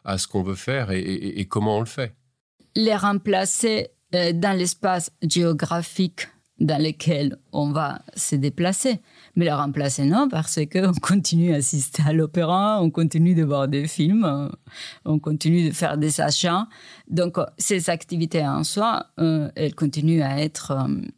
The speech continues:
Speaker 2: les mêmes. Euh, c'est le lieu géographique, euh, euh,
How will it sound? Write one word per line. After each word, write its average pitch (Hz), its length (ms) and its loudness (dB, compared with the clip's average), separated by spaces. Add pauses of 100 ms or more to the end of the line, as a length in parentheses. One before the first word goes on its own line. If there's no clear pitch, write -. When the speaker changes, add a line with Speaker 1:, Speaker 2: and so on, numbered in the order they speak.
(760)
Speaker 2:
les 151 240 2
mêmes. 165 460 4 (460)
Euh, 143 580 0
c'est 143 640 -2 (300)
le 170 280 4
lieu 170 440 4 (400)
géographique, 151 1000 0
euh, 143 240 0 (220)
euh, 123 360 -4